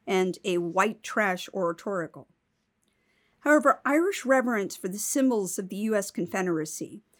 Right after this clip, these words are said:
is not a universally Irish quality.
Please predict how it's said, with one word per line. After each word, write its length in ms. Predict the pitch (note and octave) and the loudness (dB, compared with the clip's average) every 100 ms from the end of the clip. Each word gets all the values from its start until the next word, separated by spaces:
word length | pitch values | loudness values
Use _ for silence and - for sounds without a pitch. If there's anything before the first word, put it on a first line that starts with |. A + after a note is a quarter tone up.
| _ - | _ -6
is 180 | A3 A#3 | -2 2
not 320 | B3 C4+ C#4+ | 2 2 0
a 20 | B3 | -2
universally 920 | G#3+ A3+ G#3 F#3+ F3+ - F#3 F3 - - | 0 0 0 -2 -4 -6 -8 -8 -10 -2
Irish 400 | F#3+ F#3+ E3 - | 0 0 -4 -8
quality. 600 | - A3+ G3+ D#3+ - - | -4 0 0 -4 -14 -20